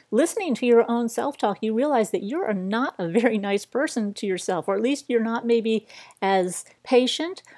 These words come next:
or as tolerant of yourself and your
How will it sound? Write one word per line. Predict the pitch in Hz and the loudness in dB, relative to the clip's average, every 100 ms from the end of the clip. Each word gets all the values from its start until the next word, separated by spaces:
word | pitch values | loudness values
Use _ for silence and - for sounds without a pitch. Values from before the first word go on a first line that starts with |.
| - | -4
or | - 190 175 180 | 2 2 2 0
as | - 185 180 175 - 214 | 0 -2 -4 -6 -8 -10
tolerant | - 202 220 254 294 339 - - - | -2 2 4 4 0 -4 -18 -18 -4
of | 202 | -2
yourself | 185 190 320 370 240 240 - | -2 -2 2 4 4 2 -2
and | 190 | -2
your | 196 | -2